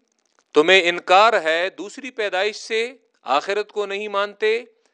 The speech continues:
وَلَقَدْ عَلِمْتُمُ النَّشْأَةَ الْأُولَىٰ، اور تحقیق تم جانتے ہو پہلی پیدائش کو، فَلَوْلَا تَذَكَّرُونَ،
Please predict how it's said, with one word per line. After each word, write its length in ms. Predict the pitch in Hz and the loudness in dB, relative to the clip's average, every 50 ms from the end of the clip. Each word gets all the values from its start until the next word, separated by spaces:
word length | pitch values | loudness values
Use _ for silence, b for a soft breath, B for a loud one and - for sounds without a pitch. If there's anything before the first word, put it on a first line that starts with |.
| _ _ _ _ _ _ _ _ _ _ _ _ - | _ _ _ _ _ _ _ _ _ _ _ _ -4
وَلَقَدْ 440 | 107 117 117 - - - 180 185 190 | 0 2 4 4 4 4 2 4 4
عَلِمْتُمُ 580 | 196 202 214 226 262 277 262 - 226 202 196 | 4 4 4 2 -2 -6 -8 -8 -8 -8 -8
النَّشْأَةَ 540 | 190 180 185 214 214 - 170 175 175 - 170 | -10 -10 -10 -10 -10 -8 -10 -10 -8 -8 -8
الْأُولَىٰ، 640 | 165 165 151 - 190 190 175 156 139 135 135 147 151 - _ _ _ _ _ _ _ _ _ _ | -8 -8 -10 -10 -10 -8 -6 -2 -2 0 0 -2 -2 -6 _ _ _ _ _ _ _ _ _ _
اور 160 | 117 131 143 | -2 -2 -2
تحقیق 640 | 143 - 160 170 165 - 196 208 233 262 262 _ | 0 0 0 0 -2 -4 -8 -10 -10 -10 -12 _
تم 160 | - 226 208 | -8 -8 -8
جانتے 480 | 185 170 175 165 170 185 180 - 220 220 | -6 -4 -2 -2 -2 -2 -4 -2 -2 0
ہو 160 | 202 190 180 | 0 -2 -4
پہلی 380 | - - 170 165 175 180 208 196 | -4 -4 -4 -4 -4 -6 -10 -8
پیدائش 560 | - 165 151 139 143 151 165 185 196 - - | -4 -4 -2 0 0 0 0 0 -2 -6 -10
کو، 140 | - 175 160 | -10 -10 -8
فَلَوْلَا 520 | - - 160 175 220 - 370 320 226 190 | -6 -6 -6 -4 -4 -6 -4 -2 -2 -2
تَذَكَّرُونَ، 920 | 190 - 180 160 151 160 156 - - 143 143 147 147 143 139 127 117 113 | -2 -2 -6 -4 -4 -6 -6 -6 -6 -4 -4 -4 -4 -4 -6 -6 -8 -12